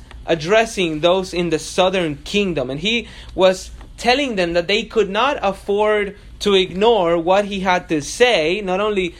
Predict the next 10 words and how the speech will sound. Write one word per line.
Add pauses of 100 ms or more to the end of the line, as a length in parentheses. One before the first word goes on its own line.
(140)
was
it
heavenly,
but
it
was
also (200)
significant.
This
was